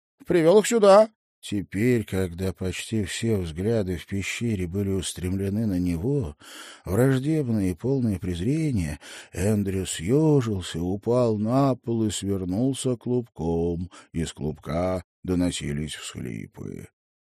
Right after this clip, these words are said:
Джордж Боутрайт всё ещё лежал без сознания, а Одри была насмерть перепугана. Она стояла рядом с ним на коленях,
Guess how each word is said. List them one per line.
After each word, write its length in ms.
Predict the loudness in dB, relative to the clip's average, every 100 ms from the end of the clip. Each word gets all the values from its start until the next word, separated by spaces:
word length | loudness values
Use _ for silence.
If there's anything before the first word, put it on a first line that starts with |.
| _
Джордж 460 | -6 0 2 2 0
Боутрайт 680 | 0 2 2 2 0 0 -2
всё 220 | -6 -4
ещё 260 | -2 -2 -4
лежал 400 | -4 -2 -4 -4
без 160 | -4
сознания, 800 | -6 -6 -4 -2 0 2 2 0 -4 -16
а 200 | -4 0
Одри 360 | 2 2 2 0
была 320 | 0 0 0
насмерть 680 | 0 -2 -4 -4 -4 -6 -6
перепугана. 800 | -4 -4 -4 -6 -6 -8 -10 -12 -14 -20 -4
Она 240 | 0 0
стояла 480 | 0 -2 0 0 0
рядом 400 | 0 0 -2 -4
с 120 | -4
ним 280 | -2 0 0
на 80 | -2
коленях, 640 | -4 -2 0 2 0 -4